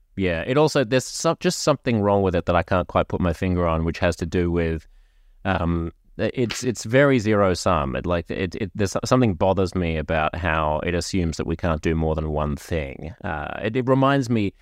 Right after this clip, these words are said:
it smells a little bit like the argument that we have before every New Year's Eve about why does Sydney Harbour spend millions of dollars on this extravagant fireworks display when there are people who could use that money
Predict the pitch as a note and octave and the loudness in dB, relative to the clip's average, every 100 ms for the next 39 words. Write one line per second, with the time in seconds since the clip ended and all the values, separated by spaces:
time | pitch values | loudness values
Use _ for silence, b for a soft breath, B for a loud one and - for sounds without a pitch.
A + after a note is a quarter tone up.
0 | - A#2 - D#3 E3 E3 C3 B2 A#2+ G2+ | -10 -8 -2 0 2 2 0 0 2 2
1 | F#2+ G2 F#2 G2+ F#2 F2+ F2 F2 E2+ F#2 | 2 2 0 0 0 0 0 0 0 -2
2 | E2+ F2 E2+ E2+ D#2+ F2 - F2+ F2+ F#2 | -2 0 0 -2 -4 -6 -2 0 2 0
3 | F2 F2+ F2 F2 E2+ D#2 F2 E2+ D#2+ E2+ | 0 0 0 0 0 0 0 0 0 -2
4 | D#2+ D#2+ D#2+ - - - - A#2 C#3 B2+ | -2 -2 -4 -10 -20 -14 0 4 4 2
5 | - B2 A#2 G#2+ A2 G#2+ F#2 - G#2 G2 | 0 0 2 2 2 2 0 0 0 2
6 | F#2 F2 G2+ A2+ G#2 G2 E2+ G2 F#2+ E2+ | 2 2 2 2 2 0 2 4 4 2
7 | F2+ F2 F#2 - - F2+ F2+ F2 D#2+ G2+ | 0 0 -4 -4 0 2 2 -2 0 2
8 | G#2 F2+ E2+ - F2 - D#2+ C#2 - E2 | 2 2 0 -2 -6 -4 -2 -2 -2 -2
9 | E2 D#2+ D#2+ F#2 - F2 E2+ D2 F#2 F2+ | 0 0 -2 -4 -2 -2 0 0 0 -2
10 | - E2+ G2 F2 E2+ - F2+ E2+ D#2+ | -2 0 0 2 0 2 0 0 -4